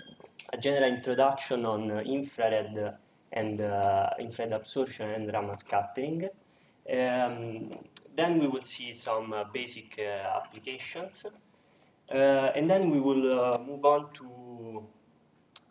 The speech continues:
to, uh, to discuss the, uh, the missing terms in the light-matter interaction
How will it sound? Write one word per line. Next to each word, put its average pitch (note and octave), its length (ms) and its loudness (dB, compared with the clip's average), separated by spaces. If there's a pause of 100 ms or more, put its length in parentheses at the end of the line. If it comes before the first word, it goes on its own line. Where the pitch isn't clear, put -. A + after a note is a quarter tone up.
(140)
to, A#2+ 320 -2
uh, G#2+ 360 0
to A2+ 140 -6
discuss A#2+ 600 -2
the, A2 400 -4
uh, G2+ 400 0
the G#2+ 80 -2
missing B2+ 500 -4
terms B2 400 -4
in A2 160 -4
the G#2 220 0
light-matter A2 560 -2
interaction A2+ 840 -4